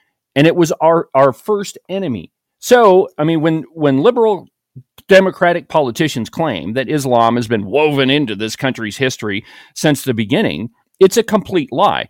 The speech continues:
But they go further than that. Now, the author states that he's a former high school teacher, and he says, and I quote, "I can tell you that many young people believe that slavery was an American invention, and this notion is particularly popular among minority students."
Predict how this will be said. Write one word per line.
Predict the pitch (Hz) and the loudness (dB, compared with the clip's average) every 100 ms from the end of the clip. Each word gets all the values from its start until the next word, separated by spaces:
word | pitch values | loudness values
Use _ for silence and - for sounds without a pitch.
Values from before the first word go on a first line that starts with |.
| _ _ | _ _
But | 208 | 0
they | 302 | 0
go | 339 311 | -4 -4
further | 277 233 151 | -4 -4 -4
than | 120 110 | -2 -2
that. | 110 52 - _ _ _ - | -2 -4 -12 _ _ _ -2
Now, | 151 | 0
the | 160 | 2
author | 233 285 185 113 117 - | 2 2 2 0 -2 -6
states | - 165 156 - | -4 -2 -2 -4
that | 120 | -6
he's | 160 147 | -4 -4
a | |
former | 123 226 240 175 | -2 -2 0 -2
high | 143 143 | -2 -4
school | 139 - 95 | -6 -10 -12
teacher, | - 98 - 110 | -12 -14 -10 -6
and | |
he | 147 | -6
says, | 180 - 170 135 | -6 -6 -6 -6
and | 143 139 | -6 -6
I | 127 | -6
quote, | - 117 - _ _ _ _ _ _ | -4 -4 -4 _ _ _ _ _ _
"I | 139 220 | -6 -4
can | 262 | -2
tell | - | -2
you | 123 95 | -4 -4
that | 101 139 | -6 -2
many | 156 220 151 | -2 -2 -4
young | 143 147 | -4 -4
people | - 101 101 98 | -8 -10 -8 -8
believe | 104 123 156 131 | -6 -6 -6 -4
that | 127 | -4
slavery | - - 180 190 117 98 | -6 -10 -8 -8 -8 -6
was | 117 123 | -6 -4
an | 131 | -4
American | 131 147 151 151 127 | -2 -2 -4 -6 -8
invention, | 110 104 131 - - - _ - | -6 -4 -6 -6 -16 -20 _ -10
and | 127 | -4
this | 214 - | -4 -2
notion | 120 110 - 123 | -4 -4 -6 -8
is | 131 | -8
particularly | - 185 - 233 143 104 92 | -8 -12 -10 -8 -6 -6 -8
popular | 95 101 90 - 95 107 - | -8 -8 -8 -10 -8 -8 -4
among | 123 139 143 131 | 0 0 0 0
minority | 123 123 110 104 107 | 0 0 -2 -2 -6
students." | - 233 147 - - | -8 -4 -4 -6 -12